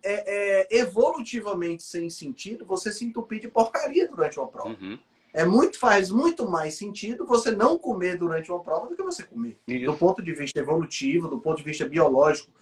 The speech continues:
Speaker 1: do ponto de vista fisiológico, né? O problema é que a
Speaker 2: Uhum.
Speaker 1: gente meio que, que subverteu a, a, a, a fisiologia,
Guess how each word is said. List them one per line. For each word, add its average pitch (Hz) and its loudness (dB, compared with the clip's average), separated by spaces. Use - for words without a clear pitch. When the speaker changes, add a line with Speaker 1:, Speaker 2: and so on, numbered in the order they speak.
Speaker 1:
do 143 -8
ponto 175 4
de 170 -10
vista 156 -8
fisiológico, 165 0
né? 147 0
O 156 -4
problema 196 6
é 285 0
que 370 0
a 320 2
Speaker 2:
Uhum. 320 0
Speaker 1:
gente 220 0
meio 190 4
que, 170 0
que 151 -8
subverteu 170 0
a, 143 4
a, 135 2
a, 123 -4
a - -12
fisiologia, 160 -4